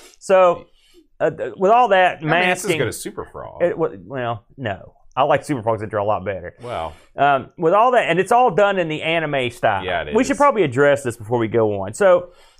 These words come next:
Speaker 1: 'cause Boat mentioned it. So, uh, is this game Japanese? No. <laughs> No, it's not. It's not the least bit Japanese.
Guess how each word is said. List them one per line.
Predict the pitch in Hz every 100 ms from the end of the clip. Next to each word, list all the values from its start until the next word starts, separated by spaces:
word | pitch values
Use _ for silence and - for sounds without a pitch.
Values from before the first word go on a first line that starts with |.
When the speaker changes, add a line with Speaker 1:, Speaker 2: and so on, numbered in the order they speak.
| -
Speaker 1:
'cause | 156
Boat | 139 214 143
mentioned | 151 131 - 90
it. | -
So, | 190 180 170 - _ _ _ _ _ -
uh, | 147 147 143 - -
is | 226 240
this | 202 208 -
game | 143 165 160 151 139
Japanese? | 139 147 151 143 123 110 92 - - _ _
No. | - 180 208 220 101 -
<laughs> | - 190 - - - - -
No, | 202 208 247 156
it's | 127 151
not. | 202 233 131 107 - - - - -
It's | 147
not | 202 190
the | 202
least | 202 233 -
bit | 135
Japanese. | 117 131 113 113 110 98 87